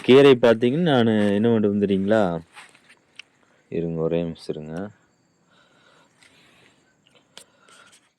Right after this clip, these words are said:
பாருங்க, சுக்குடி கீரை பார்த்தீங்கன்னா, தண்ணி தெளிச்சு, நம்ம பாருங்க சேர்ல எப்படி நிக்க வச்சிருக்கேன் பாருங்க.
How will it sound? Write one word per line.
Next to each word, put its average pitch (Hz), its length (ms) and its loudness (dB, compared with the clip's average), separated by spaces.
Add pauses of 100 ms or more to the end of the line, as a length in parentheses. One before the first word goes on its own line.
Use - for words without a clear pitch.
(680)
பாருங்க, 87 400 -4
சுக்குடி 90 400 -4
கீரை 87 240 0
பார்த்தீங்கன்னா, 82 540 -2
தண்ணி 85 340 0
தெளிச்சு, 80 520 -4 (680)
நம்ம 78 160 -6
பாருங்க 82 360 2
சேர்ல 82 500 0
எப்படி 76 200 -10
நிக்க 76 240 -12
வச்சிருக்கேன் 76 500 -8
பாருங்க. 67 260 -10